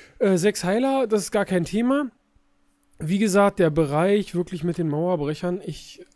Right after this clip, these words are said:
ich könnte einfach nur so ein bisschen, äh, Würfel husten, wenn ihr das kennt. Hier oben im Norddeutschen sagt man auch spucken.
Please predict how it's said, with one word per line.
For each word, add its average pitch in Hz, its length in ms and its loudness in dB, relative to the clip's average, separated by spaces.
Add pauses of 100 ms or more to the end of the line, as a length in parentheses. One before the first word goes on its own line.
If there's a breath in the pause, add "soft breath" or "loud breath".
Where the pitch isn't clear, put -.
(140)
ich - 180 -10
könnte 202 440 -4
einfach 175 420 -4
nur 190 240 0 (300 loud breath)
so 190 160 4
ein 151 120 2
bisschen, 240 680 0 (240 loud breath)
äh, 190 60 0
Würfel 190 840 4
husten, 277 520 0 (120)
wenn 180 240 2
ihr 208 160 2
das 196 160 -2
kennt. 254 360 -4 (1200)
Hier 185 200 0
oben 190 340 2
im 170 140 8
Norddeutschen 160 580 0
sagt 151 180 -4
man 139 120 -2
auch 127 200 -8
spucken. - 600 -6